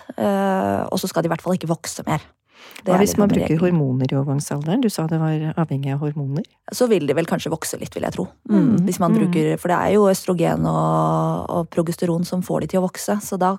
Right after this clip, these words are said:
Speaker 1: eh, vil de kunne vokse. Men samtidig så er de nivåene man bruker ofte ikke så høye.
Speaker 2: Nei.
Speaker 1: Sånn at, eh, regelen er nok at de skal holde seg ganske stabile.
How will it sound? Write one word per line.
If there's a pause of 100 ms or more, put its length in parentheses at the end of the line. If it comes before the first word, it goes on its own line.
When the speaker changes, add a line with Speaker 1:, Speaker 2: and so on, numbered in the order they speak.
Speaker 1:
eh,
vil
de
kunne
vokse.
Men
samtidig
så (560)
er
de
nivåene
man
bruker (120)
ofte
ikke
så
høye. (440)
Speaker 2:
Nei. (160)
Speaker 1:
Sånn
at,
eh,
regelen
er
nok
at
de
skal
holde
seg
ganske
stabile.